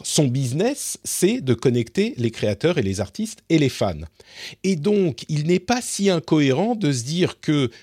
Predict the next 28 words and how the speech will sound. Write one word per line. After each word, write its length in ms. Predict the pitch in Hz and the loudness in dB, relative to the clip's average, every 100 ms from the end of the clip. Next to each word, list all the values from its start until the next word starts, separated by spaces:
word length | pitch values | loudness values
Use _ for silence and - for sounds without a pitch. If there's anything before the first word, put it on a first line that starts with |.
| _ - | _ -2
quand 140 | 240 | 0
on 120 | 202 | 0
fait 160 | - 160 | 2 0
une 140 | 139 | 0
campagne 560 | 123 131 - 131 117 98 | 0 2 4 4 4 -2
Kickstarter, 840 | - 104 - 101 - 165 233 262 - - - - | -4 -6 -4 -4 2 2 2 -2 -6 -18 -16 2
eh 80 | 131 | 4
ben, 140 | 127 | 4
peut-être 500 | - 180 180 226 226 | 2 0 4 0 0
qu'on 140 | 147 | -4
serait 200 | 123 147 | -2 2
intéressé, 560 | 123 110 113 107 - 240 | 2 2 2 2 0 -2
quand 140 | - | -2
on 140 | 101 104 | -2 0
est 60 | 98 | 0
un 120 | 95 | -2
artiste, 520 | 101 - 226 240 - - - | -4 -4 -6 -6 -8 -18 -8
qu'on 120 | 127 | -6
serait 160 | 113 131 | -2 0
intéressé 480 | 113 120 107 - 233 | 2 2 0 0 -2
par 200 | 143 98 | 0 0
l'idée 300 | 104 117 190 | -2 0 2
de 140 | 120 | 0
se 60 | 92 | -2
dire, 260 | 190 220 | -2 -2
bah, 140 | 110 98 | 0 -2
on 180 | 104 107 | -2 0
va, 320 | 120 160 | 2 2